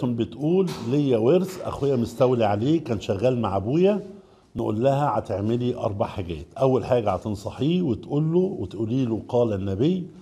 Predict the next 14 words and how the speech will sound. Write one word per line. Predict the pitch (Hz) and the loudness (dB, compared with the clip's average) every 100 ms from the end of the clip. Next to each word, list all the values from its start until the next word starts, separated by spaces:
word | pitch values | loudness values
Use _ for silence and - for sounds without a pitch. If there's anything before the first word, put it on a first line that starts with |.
| - - - | -20 -20 -8
من | 107 107 | -6 0
أخذ | 156 - 101 95 | 2 2 0 -2
شبر | - 147 117 117 143 | -2 -4 0 2 4
أرض | 180 147 | 2 0
طوقه | 120 107 104 143 127 110 107 | -6 -4 0 0 0 -4 -2
الله | 107 135 123 | 0 0 -2
في | 113 104 | -4 -4
سبع | 135 123 113 | -2 0 0
أراضين.'" | 113 104 92 92 85 | 0 0 0 -2 -4
وتفهميه | 104 - 117 117 120 113 78 - - - _ | -6 -4 -2 2 2 2 -2 -10 -20 -20 _
في | - 135 | -4 0
سبع | 160 143 101 - | 2 2 0 -4
كرات | 110 123 - | -4 -4 -4
أرضية، | 113 92 160 190 208 | -4 0 0 2 2